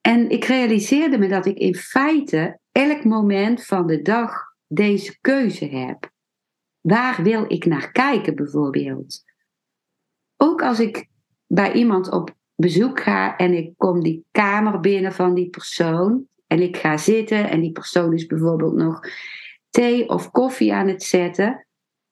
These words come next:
dan kan ik rondkijken en kijken, wat vind ik nu fijn om naar te kijken in deze kamer? En als ik dat doe,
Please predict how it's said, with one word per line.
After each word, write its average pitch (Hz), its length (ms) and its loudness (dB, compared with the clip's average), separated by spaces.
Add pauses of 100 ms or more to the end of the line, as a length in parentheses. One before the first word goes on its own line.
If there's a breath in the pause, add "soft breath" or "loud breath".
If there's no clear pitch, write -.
(480)
dan 254 200 2
kan 311 200 2
ik 254 120 -2
rondkijken 180 960 0
en 185 220 2
kijken, 254 680 -2 (640)
wat 233 320 0
vind 240 300 0
ik 202 180 0
nu 180 220 2
fijn 175 720 0
om 170 160 2
naar 165 260 0
te - 140 -4
kijken 165 640 -2 (160)
in 156 200 2
deze 143 360 0
kamer? 139 680 -2 (1400)
En 208 140 4
als 247 160 0
ik 220 140 -2
dat 170 320 0
doe, 311 520 2